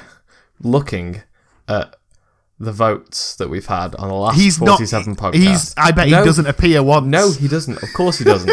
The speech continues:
Speaker 2: <laughs>
Speaker 1: Of course he doesn't. <laughs> I was gonna call you Dave then. You're Chris. Um,
Speaker 2: I'm Chris.
Speaker 1: <laughs> but I'm just looking down the names. Who hasn't been named?
Speaker 2: Well, surely all the others have.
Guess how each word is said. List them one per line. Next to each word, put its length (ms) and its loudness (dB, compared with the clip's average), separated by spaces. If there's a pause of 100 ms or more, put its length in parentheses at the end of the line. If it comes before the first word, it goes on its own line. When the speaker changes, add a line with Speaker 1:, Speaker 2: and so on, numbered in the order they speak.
(140)
Speaker 2:
<laughs> 180 -8
Speaker 1:
Of 140 -6
course 280 0
he 60 -8
doesn't. 260 -6 (160)
<laughs> 140 -18
I 60 -4 (320)
was 120 -2
gonna 160 -2
call 220 -4
you 140 0
Dave 260 -4
then. 180 -4
You're 140 -2
Chris. 320 -6 (280)
Um, 220 -2
Speaker 2:
I'm 100 2
Chris. 440 -4 (200)
Speaker 1:
<laughs> 180 -10
but 180 -2 (880)
I'm 80 -4
just 180 -6
looking 240 -4
down 200 -6
the 60 -8
names. 440 -8 (400)
Who 220 0
hasn't 560 -4
been 240 -4
named? 440 -10 (880)
Speaker 2:
Well, 120 -6
surely 320 2
all 120 0
the 120 0
others 240 2
have. 300 0